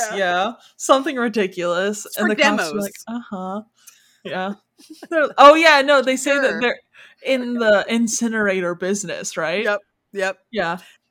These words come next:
Speaker 1: "We supply them to places all over town." The police are like, "All right."
Speaker 2: Yeah.
Speaker 1: <laughs> "Sure."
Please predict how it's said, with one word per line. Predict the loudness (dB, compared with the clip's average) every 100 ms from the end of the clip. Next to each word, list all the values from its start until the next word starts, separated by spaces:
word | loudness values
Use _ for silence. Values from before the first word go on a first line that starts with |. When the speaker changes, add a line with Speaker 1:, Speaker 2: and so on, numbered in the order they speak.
| _
Speaker 1:
"We | -10
supply | -8 -2 2 2
them | 0 -6
to | -8
places | -6 -6 -4
all | 0 0
over | -2
town." | -2 0 0 -4
The | -8
police | -10 -8
are | -6
like, | -6 -6 _ _ _ _ _ _ _ _ _ _ _ _ _ _ _ -20 _ -18
"All | -16
right." | -14 -18 -20 _ _ _ -20 -14 -6
Speaker 2:
Yeah. | -6 -6 -14 -2 -2 0
Speaker 1:
<laughs> | -2 -2 -8 -12 -18
"Sure." | -12 -8 -4 -2 -2 -4